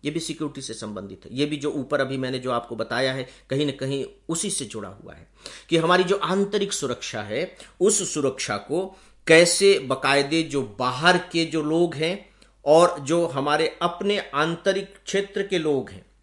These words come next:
यानी कि हमारे अपने ही देश के लोग हैं, कैसे उनसे चुनौतियां मिल रही हैं। तो दोस्तों, ये बहुत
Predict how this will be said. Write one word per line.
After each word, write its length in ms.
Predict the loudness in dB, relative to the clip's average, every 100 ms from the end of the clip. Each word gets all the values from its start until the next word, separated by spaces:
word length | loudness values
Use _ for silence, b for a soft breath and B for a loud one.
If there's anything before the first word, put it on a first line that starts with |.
| _ _ _ -14 b b b 2
यानी 160 | 4
कि 100 | 4
हमारे 260 | 4 4 4
अपने 340 | 0 2 4
ही 140 | 4 4
देश 320 | 4 4 2
के 140 | 0
लोग 260 | 0 -2 -2
हैं, 200 | -4 B B 4
कैसे 320 | 4 6 2
उनसे 360 | 2 0 -2 -4
चुनौतियां 720 | -2 -2 -2 -4 -6 -6 -8 -10 -10
मिल 160 | -8
रही 280 | -10 -16 -18
हैं। 220 | -20 -20 _ _ _ _ _ _ _ _ _ _ b b b b -6
तो 60 |
दोस्तों, 340 | -4 -2 -2 -4
ये 100 | -4
बहुत 760 | -6 -10 -4 -2 -2 -6 _